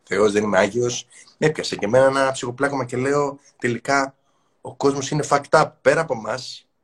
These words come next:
ακόμα περισσότερο και άνθρωποι τώρα που, ξέρεις, που δεν έχουν ξεκινήσει καν να δουλεύουν με τον εαυτό τους». Και οι, και οι περισσότερες φορές που άκουσα τη λέξη,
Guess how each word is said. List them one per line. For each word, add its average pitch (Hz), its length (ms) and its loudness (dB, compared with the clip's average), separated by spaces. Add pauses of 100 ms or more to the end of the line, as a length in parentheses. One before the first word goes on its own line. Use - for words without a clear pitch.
(680)
ακόμα 175 420 -4
περισσότερο 180 560 -6
και 170 160 -4
άνθρωποι 180 340 -4
τώρα 180 200 -6
που, 170 120 -20
ξέρεις, - 260 -12
που - 80 -16
δεν 175 80 -4
έχουν 202 120 -2
ξεκινήσει 240 400 -14
καν 170 140 4
να 175 100 4
δουλεύουν 113 280 -8
με 104 80 -18
τον 104 160 -18
εαυτό 104 300 -8
τους». - 260 -18 (680)
Και 143 200 -2
οι, 135 300 -6
και - 120 -14
οι - 40 -10
περισσότερες 180 580 0
φορές 180 180 -2
που 185 80 0
άκουσα - 180 -4
τη 160 100 -4
λέξη, - 400 -4